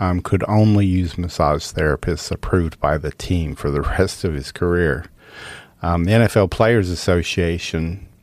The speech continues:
you know, they've said that they would abide by her ruling. If the N F L appeals, which, you know, they're,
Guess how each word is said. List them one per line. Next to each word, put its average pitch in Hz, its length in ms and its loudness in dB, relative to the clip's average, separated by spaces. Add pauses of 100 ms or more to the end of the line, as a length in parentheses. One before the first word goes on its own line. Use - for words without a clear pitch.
(160)
you 101 80 -2
know, 82 140 2
they've 95 240 2
said 87 260 2
that 80 340 -4 (600)
they 104 300 2
would 95 180 4
abide 85 400 0
by 82 460 0 (200)
her 95 240 0
ruling. 87 680 -2 (500)
If 107 180 -2
the 110 80 4
N 104 80 6
F 101 160 2
L 98 160 4
appeals, 95 640 2
which, - 320 -2 (320)
you 90 100 -4
know, 87 140 0
they're, 87 380 -6